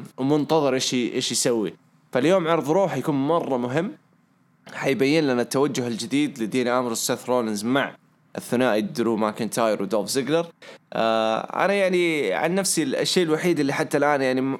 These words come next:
مو عاجبني في دولف زيجلر إنه ما في تجديد، ما زال ما في تجديد. التجديد الوحيد زي ما يقول وهلان دائما في الجير، ما في تجديد في نفسه، لا في الأغنية، لا في ستايله، ولا في حاجة. يعني إضافة درو ماكنتاير أضافت،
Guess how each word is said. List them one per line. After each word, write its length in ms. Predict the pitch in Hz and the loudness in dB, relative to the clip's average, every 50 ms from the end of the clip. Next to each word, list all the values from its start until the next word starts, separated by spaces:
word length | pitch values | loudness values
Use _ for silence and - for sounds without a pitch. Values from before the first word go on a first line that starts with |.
| - _ | -8 _
مو 300 | 131 135 135 143 151 156 | -4 -2 0 2 2 2
عاجبني 440 | 139 123 135 135 123 139 127 127 123 | 2 2 0 0 0 0 -2 -2 -2
في 60 | 101 | 0
دولف 200 | - 131 113 98 | 0 0 0 0
زيجلر 380 | 107 120 127 107 113 127 127 120 - _ _ _ _ _ _ _ _ - | 0 -2 -2 0 0 0 -2 -2 -6 _ _ _ _ _ _ _ _ -4
إنه 520 | 120 120 123 120 120 117 117 117 113 - - _ _ _ _ _ _ _ _ | -2 0 0 0 2 2 0 0 -2 -4 -8 _ _ _ _ _ _ _ _
ما 300 | - 135 143 151 165 175 | -12 -4 0 0 2 2
في 140 | 170 170 156 | 0 -2 -6
تجديد، 480 | - 143 139 127 120 127 151 131 104 95 | -4 -4 -4 -4 -2 0 0 0 0 -2
ما 160 | 110 113 117 | -2 -2 0
زال 200 | 117 143 156 151 | 2 0 0 2
ما 140 | 147 139 139 | 2 0 0
في 60 | 135 | -2
تجديد. 360 | - - 113 98 - 123 113 | -4 -8 -10 -6 -4 -4 -4
التجديد 380 | - - 113 110 104 131 151 147 | -4 -6 -10 -8 -4 -2 0 0
الوحيد 340 | 135 131 127 - 156 143 120 | 0 0 0 -2 -2 -2 0
زي 140 | 131 139 | 0 0
ما 100 | 131 131 | 0 0
يقول 200 | 123 117 139 135 | 0 0 0 0
وهلان 400 | 127 123 131 139 139 139 139 139 | 0 0 0 0 0 0 0 0
دائما 320 | 123 127 131 131 131 127 117 | 0 0 0 2 0 0 -2
في 120 | 113 - | -2 -2
الجير، 460 | 120 117 113 98 127 131 113 95 - - _ _ _ | -2 -2 0 0 0 0 0 0 -4 -8 _ _ _
ما 280 | 87 98 110 113 117 123 | -8 -4 -4 -2 -4 -4
في 100 | - - | -6 -6
تجديد 420 | 135 127 117 113 131 131 110 - | -6 -6 -4 -4 -4 -4 -4 -2
في 80 | - 120 | -2 -2
نفسه، 360 | 120 117 - - - 98 - - _ _ _ _ _ _ _ _ | -2 -2 -4 -6 -8 -8 -10 -12 _ _ _ _ _ _ _ _
لا 140 | - 127 143 | 0 0 0
في 80 | 139 160 | 2 2
الأغنية، 600 | 151 151 143 139 131 131 127 127 127 123 120 - _ _ _ _ _ _ - | 2 2 2 2 0 2 2 2 2 0 -2 -6 _ _ _ _ _ _ -4
لا 240 | 104 117 120 131 | 0 0 2 2
في 120 | 131 131 127 | 0 -2 -4
ستايله، 680 | - - - 143 131 123 120 117 113 117 117 117 113 107 - _ _ _ _ _ | -4 -2 0 2 2 2 2 2 2 2 0 0 -2 -4 -8 _ _ _ _ _
ولا 320 | - 113 120 139 156 156 143 | -6 0 2 2 2 2 0
في 80 | 107 | -2
حاجة. 300 | - 135 120 113 - - | -2 -2 -2 -2 -2 -4
يعني 280 | 104 101 107 113 107 82 76 67 57 - - - | -6 -4 -4 -4 -6 -8 -10 -12 -16 -18 -10 -4
إضافة 460 | - 120 127 127 156 170 160 - 143 | 0 0 2 2 2 2 2 0 -2
درو 200 | 120 123 156 175 | -2 0 0 2
ماكنتاير 800 | 156 156 160 160 160 - 139 110 - 165 170 170 170 160 - 127 | 2 2 2 2 0 -2 -4 0 2 2 2 2 2 0 0 0
أضافت، 560 | 123 135 156 156 - - 190 - - - | 2 2 2 2 2 -2 -8 -8 -10 -14